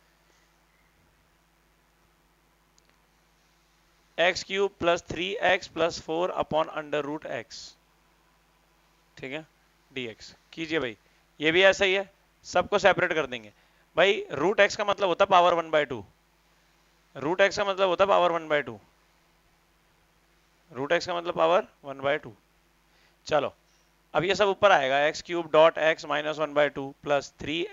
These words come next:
x dot, यानी इसकी power कुछ नहीं है तो वन माइनस वन बाई टू प्लस फ़ोर एक्स की पावर माइनस वन बाई टू। ठीक है, डीएक्स। Solve करो भाई। X,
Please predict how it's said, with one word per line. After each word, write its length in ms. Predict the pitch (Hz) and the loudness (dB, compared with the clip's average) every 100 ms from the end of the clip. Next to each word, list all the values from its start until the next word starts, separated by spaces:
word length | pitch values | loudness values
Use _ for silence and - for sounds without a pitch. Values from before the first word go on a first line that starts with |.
| 156 | 0
x 300 | 156 - - _ _ _ _ _ - | -2 -6 -18 _ _ _ _ _ -4
dot, 380 | 131 151 160 - _ _ - | 4 4 4 -4 _ _ -12
यानी 180 | 135 143 | -10 -10
इसकी 180 | - | -4
power 180 | 156 160 | 2 2
कुछ 180 | 151 160 | 0 -6
नहीं 80 | 160 | -6
है 60 | 151 | -2
तो 80 | |
वन 240 | 147 151 156 143 | -2 -4 -6 -8
माइनस 260 | 139 139 | -6 -6
वन 140 | 139 131 | -8 -6
बाई 140 | 135 | -6
टू 160 | 127 123 _ _ _ _ _ | -8 -16 _ _ _ _ _
प्लस 220 | 147 143 | -4 -2
फ़ोर 280 | 147 147 151 | -2 -2 -2
एक्स 200 | 147 135 | -4 -6
की 80 | 147 | -2
पावर 200 | 139 135 | -2 0
माइनस 300 | 127 135 123 | -4 -8 -12
वन 140 | 127 | -6
बाई 140 | 120 113 | -6 -6
टू। 140 | 113 _ _ _ _ _ _ _ - | -10 _ _ _ _ _ _ _ -10
ठीक 160 | 139 | -8
है, 120 | 127 127 | -8 -10
डीएक्स। 380 | 123 117 - - _ _ | -6 -6 -8 -16 _ _
Solve 280 | - 156 160 | 0 0 2
करो 160 | 147 | -2
भाई। 160 | 123 117 _ _ _ _ _ _ _ - | -4 -8 _ _ _ _ _ _ _ 4
X, 300 | 165 - | 4 4